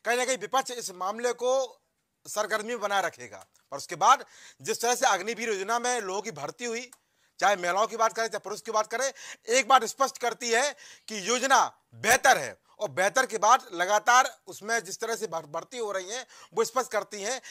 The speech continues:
कि सरकार ने इस योजना को लाकर कहीं भी गलत नहीं किया। पर चूंकि कारण क्या है, हमारे यहाँ के मंत्री है, वो बयान देने के लिए पारंगत है और बयान देके अपने आप को सरगर्मी में रखे रहते हैं। तो कहीं ना कहीं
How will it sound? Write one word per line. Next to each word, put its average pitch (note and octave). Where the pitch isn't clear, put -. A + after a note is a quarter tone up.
कि -
सरकार A3
ने B3+
इस F#3+
योजना G3+
को A3+
लाकर G3
कहीं F#3+
भी A#3
गलत F3+
नहीं A#2+
किया। G2
पर F3
चूंकि G#3+
कारण G#3+
क्या A#3+
है, A#3
हमारे G3+
यहाँ A#3
के A3
मंत्री F#3+
है, A#3+
वो A3+
बयान G#3+
देने G#3+
के G#3+
लिए G#3+
पारंगत G#3+
है C4
और -
बयान B3
देके B3+
अपने A#3+
आप B3
को B3
सरगर्मी A#3
में A#3+
रखे F#3
रहते D3+
हैं। G#2+
तो G#3
कहीं A3+
ना B3+
कहीं B3+